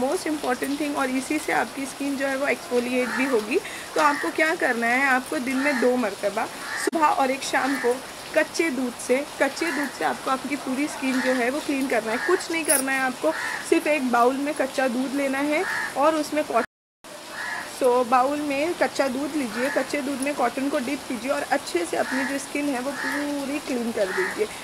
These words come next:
दो बार आप ऐसा कीजिए दिन में, आप देखिए आपको कोई skin का problem rainy season में नहीं होगा इंशाल्लाह। pimples भी नहीं आएंगे और ये जितने भी दाग धब्बे होंगे ना, वो सारे भी आपके कम,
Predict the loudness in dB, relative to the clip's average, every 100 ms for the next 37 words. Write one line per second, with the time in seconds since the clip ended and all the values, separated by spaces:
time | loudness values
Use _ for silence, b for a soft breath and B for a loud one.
0 | B B -2 4 4 6 4 4 2 2
1 | 2 -2 -2 -4 -2 -4 -2 -2 0 -2
2 | 0 0 2 2 2 0 -2 -4 -2 -2
3 | -2 -4 -6 -4 -4 -2 -2 -2 -2 0
4 | 0 -2 -4 -4 -2 0 0 0 0 0
5 | 0 0 0 0 2 2 2 0 0 0
6 | 0 -2 -2 -2 -2 0 0 0 2 0
7 | 0 B B 0 4 6 6 6 6 6
8 | 6 6 4 4 4 2 2 6 8 8
9 | 8 4 -4 -2 -2 2 2 2 2 4
10 | 4 2 0 2 2 2 2 0 0 0
11 | 0 2 2 4 2 4 2 2 -2 0
12 | 0